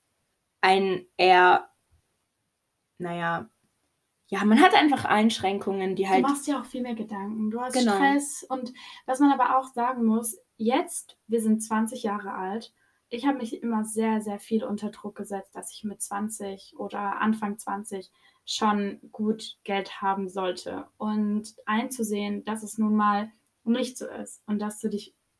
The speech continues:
Speaker 2: bei manchen schon, aber einfach im Normalfall würde ich sagen, ist es nicht so. Du bist eine typische Studentin, Auszubildende, wie auch immer.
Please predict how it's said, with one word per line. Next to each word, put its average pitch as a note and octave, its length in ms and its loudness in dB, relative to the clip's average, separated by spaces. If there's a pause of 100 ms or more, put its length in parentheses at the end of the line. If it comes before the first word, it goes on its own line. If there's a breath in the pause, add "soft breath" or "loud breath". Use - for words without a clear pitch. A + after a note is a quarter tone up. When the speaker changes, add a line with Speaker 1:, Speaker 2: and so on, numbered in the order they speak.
(180)
Speaker 2:
bei A3+ 100 -2
manchen C#4 260 2
schon, G#3+ 400 -2 (440 soft breath)
aber A3+ 200 2
einfach A#3 300 0 (200)
im A#3 120 2
Normalfall G#3+ 680 6
würde G#3+ 120 -2
ich G#3+ 100 -6
sagen, G#3+ 280 0
ist - 100 -8
es A3+ 140 -10
nicht G#3 240 -2
so. G3+ 280 -8 (140)
Du A3+ 100 -2
bist A3 200 0
eine G#3+ 160 0
typische A#3+ 500 -4
Studentin, G#3+ 640 -2
Auszubildende, G#3 1000 -4
wie G#3+ 120 2
auch A3 200 -2
immer. G#3+ 340 0